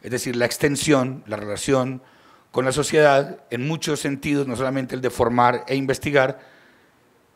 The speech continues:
y por ello la apropiación social del conocimiento es una de las, eh, fundamentales acciones que estamos acometiendo, y como ustedes lo ven, desde el año dos mil doce, cuando, y en razón del sismo que vivimos en mil novecientos noventa y nueve,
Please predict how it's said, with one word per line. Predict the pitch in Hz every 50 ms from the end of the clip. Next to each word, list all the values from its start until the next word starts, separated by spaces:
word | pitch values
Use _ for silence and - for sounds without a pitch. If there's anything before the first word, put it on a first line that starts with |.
| _ _ _ _ _
y | - 175 185
por | 160 - 196 185 175
ello | 165 160 151 165 165 170 160 - 131
la | 135 131 123
apropiación | 120 131 127 107 123 120 110 - 139 127
social | 120 151 131 - 160 135
del | 139 139 131
conocimiento | - 135 123 107 120 120 117 120 113 113 113 113 - 135 135 127
es | 127 127 127 123 - - - - - _
una | - 127 127 123 123 127 123 123 117 113 101 - - - - - - _ _ _
de | - 110 110 123 120
las, | 117 110 110 110 104 - - - -
eh, | 110 107 107 104 101 92 -
fundamentales | - 139 131 120 120 120 117 113 107 - 143 143 139 131 120
acciones | 127 110 - - 139 131 127 123 123 123 120 - _ - - - - _ -
que | - 117
estamos | - 123 117 131 123
acometiendo, | 139 - - 143 147 139 - 160 147 151 151
y | -
como | 147 135 120
ustedes | - - 147 127 135 135
lo | 147 143 147
ven, | 143 139 139 143 135 - - - - - - _ _
desde | - 120 113 117
el | 113 113
año | 113 123 135 135 117 113
dos | 120 123 127 120 123
mil | 135 147 151
doce, | 151 170 165 151 - 120 95 - - _ _ _ _ _ _ _ _ _ _ -
cuando, | 123 127 123 120 123 123 123 123 117 - -
y | 139 147 143
en | 135 127 123
razón | 127 127 120 - - 170 160 151 131 117 101 101 - - 104
del | 107 113 113 107 107 107 - 113 117 -
sismo | - 160 151 147 160 160
que | - 151
vivimos | 131 123 117 123 135 143
en | 139 123
mil | 123 123 123
novecientos | 139 143 135 123 139 123 113 135 135 139
noventa | 139 143 147 139 165 156
y | 160
nueve, | 160 151 139 131 135 131 -